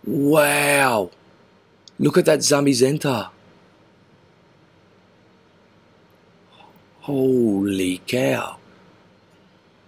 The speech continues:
Guys, I don't know what just happened there, but that is insane. We just pulled the Zamazenta.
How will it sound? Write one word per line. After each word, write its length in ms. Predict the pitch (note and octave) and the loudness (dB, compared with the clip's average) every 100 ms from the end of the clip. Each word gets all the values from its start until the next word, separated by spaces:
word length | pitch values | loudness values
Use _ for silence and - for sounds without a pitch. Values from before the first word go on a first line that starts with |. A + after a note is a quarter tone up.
| _ _ _ _ _ _ _ _ _ _ _ _ _ - | _ _ _ _ _ _ _ _ _ _ _ _ _ 0
Guys, 240 | A2 A2 - | 4 4 4
I 120 | - A#2+ | 4 4
don't 120 | A2+ | 4
know 100 | G#2 | 2
what 320 | G#2 A2+ A2 | 2 2 2
just 160 | G2+ - | 0 -2
happened 360 | A2+ A#2 A2 | -2 0 0
there, 320 | G2+ G2 A#2 - _ _ _ _ _ _ - | 2 0 -2 -8 _ _ _ _ _ _ -12
but 80 | - G2+ G#2+ | -10 -10 -2
that 400 | A2 A2+ G#2 - - | 2 2 2 -4 -6
is 380 | - A2 G#2+ A2 - - | 2 2 2 -2 -8 -2
insane. 1700 | A2 A#2+ B2 - - - - - - - A2 A#2 A#2 A2 G#2+ F#2+ D#2+ - - - - _ _ _ _ - | 2 4 2 0 0 2 2 2 0 -2 -4 -2 -2 -2 -4 -8 -14 -18 -20 -20 -20 _ _ _ _ -4
We 160 | - | -2
just 220 | A#2+ B2 - | 0 -2 0
pulled 300 | A#2+ A2+ - | 0 0 0
the 60 | |
Zamazenta. 920 | G#2 A2 A2+ G2+ G2 A#2 A2+ F#2+ F2+ | -2 0 0 -2 0 -2 0 -4 -6